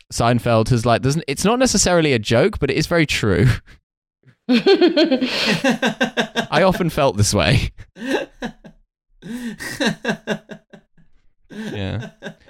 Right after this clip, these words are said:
Speaker 1: A lot of American, uh, like, P E class activities are, like, much weirder than British ones as well. Like, dodgeball, I find to be
Speaker 3: Dodgeball is so
Speaker 1: Yeah.
Speaker 3: weird.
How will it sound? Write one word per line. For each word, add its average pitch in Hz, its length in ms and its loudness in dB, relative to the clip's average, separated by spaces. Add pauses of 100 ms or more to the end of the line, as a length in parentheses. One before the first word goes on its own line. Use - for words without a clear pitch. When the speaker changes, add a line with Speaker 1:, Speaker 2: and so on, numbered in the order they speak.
Speaker 1:
A 151 80 0
lot 381 200 4
of 262 80 2
American, 202 840 4
uh, 101 200 4
like, 95 240 2
P 101 360 2
E - 20 -4
class 90 340 2
activities 90 600 0
are, 87 380 4
like, 98 180 0
much 107 220 0
weirder 101 520 2
than 82 140 -2
British 90 320 -2
ones 78 240 -2
as 85 100 -4
well. 107 180 2
Like, 95 200 0
dodgeball, 90 840 0
I 101 120 2
find 95 380 2
to 95 80 -2
be 92 500 0 (360)
Speaker 3:
Dodgeball 277 440 0
is - 100 0
so 220 460 4
Speaker 1:
Yeah. 180 200 8
Speaker 3:
weird. 208 520 2